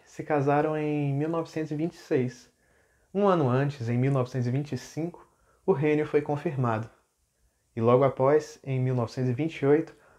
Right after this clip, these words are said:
os Noddack já foram capazes de extrair um grama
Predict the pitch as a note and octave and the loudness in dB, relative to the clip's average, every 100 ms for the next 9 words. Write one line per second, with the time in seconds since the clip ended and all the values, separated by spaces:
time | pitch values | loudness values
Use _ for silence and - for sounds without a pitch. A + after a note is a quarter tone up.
0 | _ D#3 E3 E3 D3 D3+ D#3+ D#3 - E3 | _ -2 0 2 2 2 2 2 4 2
1 | E3+ D#3+ C#3+ C3 C3 C3 B2+ B2 B2+ A#2 | 4 -2 -2 0 2 2 0 0 0 2
2 | C3 C3+ A#2 A#2 A#2 | 2 2 2 2 -2